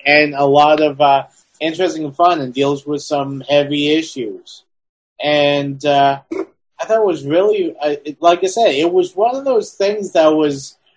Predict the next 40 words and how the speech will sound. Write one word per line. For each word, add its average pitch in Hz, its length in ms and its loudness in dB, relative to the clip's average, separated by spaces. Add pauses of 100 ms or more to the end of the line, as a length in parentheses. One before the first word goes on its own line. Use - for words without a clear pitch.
(300)
very 202 320 2
pleasantly 190 580 0
surprised, 156 800 0
because 135 360 -8
when 156 180 -2
I, 160 200 0 (320)
it 180 180 -2
popped 208 300 4
up 202 220 6
in 165 180 -2
things 170 300 -2
that 151 200 4
I 139 140 6
might 143 320 2
want 147 220 0
to 135 80 -12
check 131 320 -4
out, 139 340 2 (680)
and 156 220 4
I 151 200 4
knew 151 200 -4
nothing 151 460 0
about 147 480 6
it, 175 180 -2 (520)
and 139 180 0
I, 139 260 4
I 135 220 0
turned 147 340 -4
it 143 60 0
on, 139 340 4
and 135 140 -4
I 135 80 -2
was 139 200 -6
like, 156 220 -2
"Wow, 214 300 -2
this 151 180 -8
is 151 160 -10
actually 147 300 -2
pretty 135 260 -6
good." 143 400 -4